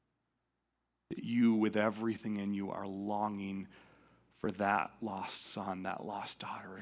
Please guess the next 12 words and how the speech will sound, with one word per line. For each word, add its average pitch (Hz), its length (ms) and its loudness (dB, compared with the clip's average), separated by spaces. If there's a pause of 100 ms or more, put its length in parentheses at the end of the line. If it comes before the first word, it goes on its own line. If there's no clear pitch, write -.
come 101 140 -10
home? 107 380 -10
Your 113 320 -6
kingdom 107 500 -6
come - 540 -12 (640)
in 107 160 -2
blank's 92 640 -8 (520)
life. - 520 -10 (1800)
About 135 160 6
a 127 60 4
decade 110 440 -2
ago, 101 380 -6